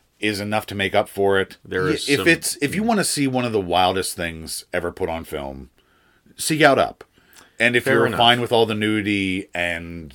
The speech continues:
Speaker 1: the sex, and you can stomach the rapey aspects,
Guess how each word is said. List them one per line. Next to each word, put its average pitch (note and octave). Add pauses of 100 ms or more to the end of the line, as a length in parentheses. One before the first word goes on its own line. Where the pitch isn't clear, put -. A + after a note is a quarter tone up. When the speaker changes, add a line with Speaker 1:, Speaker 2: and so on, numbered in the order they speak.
Speaker 1:
the E2+
sex, - (500)
and F#2
you F2+
can F2
stomach G2
the F#2
rapey F2+
aspects, -